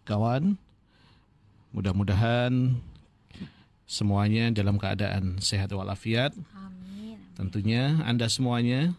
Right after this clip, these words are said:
Speaker 1: yang berada di muka dunia ini,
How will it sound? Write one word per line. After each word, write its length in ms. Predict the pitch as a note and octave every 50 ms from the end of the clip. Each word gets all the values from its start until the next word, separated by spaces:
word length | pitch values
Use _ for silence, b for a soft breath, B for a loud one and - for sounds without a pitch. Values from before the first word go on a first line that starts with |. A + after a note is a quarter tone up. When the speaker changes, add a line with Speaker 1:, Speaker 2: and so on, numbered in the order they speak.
| - _ _ - -
Speaker 1:
yang 400 | - G2+ G2 G2 G2 F#2+ F#2 F2+
berada 720 | F#2 G2+ G2 G2 F#2+ F#2 G2 G2 F#2+ F#2+ F#2+ F#2+ F#2+ F#2+ - - b b b b b b b b _
di 100 | G#2+ G#2
muka 300 | A2 A#2+ A#2+ - B2+ B2
dunia 340 | A#2 G#2+ A#2+ A#2 A#2+ A#2 A#2
ini, 400 | A#2 A#2+ A#2 A#2 A#2+ D3 F#3+